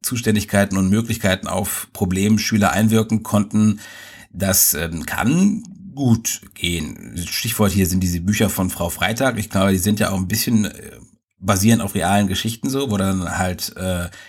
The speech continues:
dadurch, dass sie in der Facebook-Gruppe war, ähm,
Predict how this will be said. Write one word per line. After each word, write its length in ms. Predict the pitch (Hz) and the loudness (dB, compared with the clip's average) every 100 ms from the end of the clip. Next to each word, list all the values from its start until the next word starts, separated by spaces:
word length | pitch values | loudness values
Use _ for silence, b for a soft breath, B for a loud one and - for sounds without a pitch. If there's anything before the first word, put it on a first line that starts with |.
| B _ | B _
dadurch, 400 | 92 92 107 110 | -4 0 2 0
dass 140 | - - | -4 2
sie 140 | 117 | 4
in 60 | 104 | 4
der 100 | 92 | 2
Facebook-Gruppe 640 | 107 123 117 - 117 107 | -2 -2 -4 -4 -4 0
war, 340 | 110 110 110 107 B B B - | 2 4 2 -2 B B B -2
ähm, 580 | 98 101 98 98 95 | 2 4 6 4 2